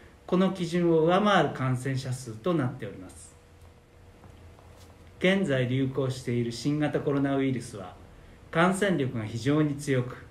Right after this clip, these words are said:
家族の誰かが感染すると、全員に感染してしまうケースも見受けられますので、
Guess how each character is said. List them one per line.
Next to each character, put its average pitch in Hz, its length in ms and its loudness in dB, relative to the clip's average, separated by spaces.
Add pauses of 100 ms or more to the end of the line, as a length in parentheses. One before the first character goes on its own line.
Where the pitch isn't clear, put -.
(440)
家 185 140 2
族 185 240 0
の 123 140 2
誰 165 220 4
か 165 140 0
が 143 120 2
感 123 240 0
染 123 220 -2
す - 140 -6
る 117 100 -6
と、 117 360 -10
全 165 360 6
員 180 100 4
に 175 100 0
感 156 240 2
染 151 220 0
し 139 100 -8
て 147 160 -2
し 131 120 -4
ま 143 120 0
う 135 100 -2
ケ 139 160 0
ー - 20 0
ス 123 120 -6
も 104 120 -6
見 107 180 -4
受 123 180 -2
け 117 40 0
ら 120 80 0
れ 113 60 -4
ま 117 140 -4
す 113 100 -14
の 98 120 -12
で、 90 180 -14